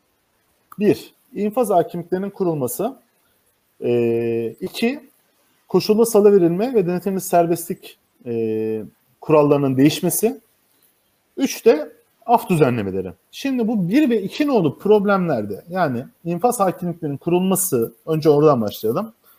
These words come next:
Şimdi biliyorsunuz eskiden, e, infaz savcılığı var, halen daha var olacak. Bir de infaz hakimliği de vardı. Ama infaz hakimliğinin bazı durumlarda, e, yetkileri olabiliyordu. Mesela bir kişi mesela işte diyelim terör,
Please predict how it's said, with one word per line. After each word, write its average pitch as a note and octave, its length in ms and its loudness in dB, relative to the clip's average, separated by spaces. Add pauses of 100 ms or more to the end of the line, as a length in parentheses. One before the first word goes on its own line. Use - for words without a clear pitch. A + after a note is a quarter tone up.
(540)
Şimdi A#3 240 -2
biliyorsunuz C#3+ 380 0
eskiden, F#3+ 580 -2
e, D3+ 360 0
infaz G3 400 0
savcılığı D#3+ 440 4
var, B2 200 4
halen D#3 400 4
daha G#2+ 160 4
var G#2 140 0
olacak. A2+ 460 -4 (520)
Bir G#3 60 -8
de C4 60 -10
infaz A3+ 280 0
hakimliği F3+ 480 0
de G#2+ 100 4
vardı. F#2 260 -4 (220)
Ama A#3+ 160 0
infaz A3 300 -2
hakimliğinin G3+ 680 0 (580)
bazı A3 420 4
durumlarda, E3 880 2
e, D#3+ 80 -4 (380)
yetkileri B2+ 480 0
olabiliyordu. G#2 560 0
Mesela E3 580 0
bir G#3 120 0
kişi E3+ 320 -2
mesela D#3+ 540 2 (1200)
işte B2+ 600 2
diyelim C#3 200 2
terör, D3+ 340 4